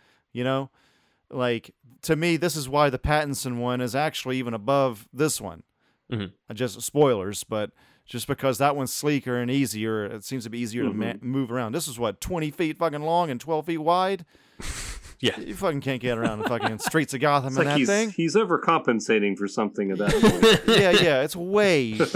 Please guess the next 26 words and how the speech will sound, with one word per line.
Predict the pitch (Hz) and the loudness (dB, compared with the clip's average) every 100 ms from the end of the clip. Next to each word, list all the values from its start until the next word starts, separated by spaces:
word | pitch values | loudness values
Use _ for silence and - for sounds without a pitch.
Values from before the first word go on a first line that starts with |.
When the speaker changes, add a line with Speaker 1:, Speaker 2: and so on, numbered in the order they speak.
| 139 | 4
Speaker 1:
way | 165 180 147 | 6 6 4
too | 131 110 | 4 4
Speaker 2:
Yeah. | 95 | 4
Speaker 1:
big, | 151 160 127 92 | 4 4 4 0
dude. | 110 110 104 | -6 -6 -8
Way | 104 127 190 151 | -10 0 2 2
Speaker 2:
Mm-hmm. | |
Speaker 1:
too | 87 127 | 0 -6
big. | 104 104 82 82 _ _ _ _ _ _ | -6 -6 -8 -14 _ _ _ _ _ _
Uh, | 135 127 110 | 2 2 0
but, | 127 156 | 0 0
you | 180 | 2
know, | 233 214 - | 2 2 0
the, | 135 170 160 - _ _ _ _ _ _ _ | -2 0 0 -8 _ _ _ _ _ _ _
what | 175 | -6
do | |
you | 143 | -4
call | 131 120 101 | -2 -2 -2
it? | - 120 | -8 -10
The | 117 | -8
design | 113 170 226 175 | -2 2 2 2
of | 135 | 0
it, | 143 - - | -4 -6 -12
the | |
form | 117 156 208 196 | -6 -2 -2 0
factor, | 135 113 - 127 131 | 0 -2 -2 -6 -6